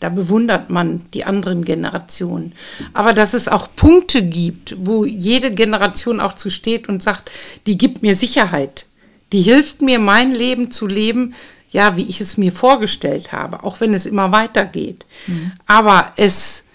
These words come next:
Speaker 1: hilft aber auch mal zu sagen, ich springe aus,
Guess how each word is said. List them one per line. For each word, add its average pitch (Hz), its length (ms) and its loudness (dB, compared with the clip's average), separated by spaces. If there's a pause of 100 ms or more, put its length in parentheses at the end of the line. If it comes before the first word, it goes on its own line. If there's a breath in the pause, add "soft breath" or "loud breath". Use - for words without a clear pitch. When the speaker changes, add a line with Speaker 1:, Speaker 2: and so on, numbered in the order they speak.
(160)
Speaker 1:
hilft 330 480 4
aber 220 260 6
auch 214 220 4
mal 202 320 4
zu - 160 -4
sagen, 208 500 2
ich 190 160 -6
springe 262 420 0
aus, 202 240 -4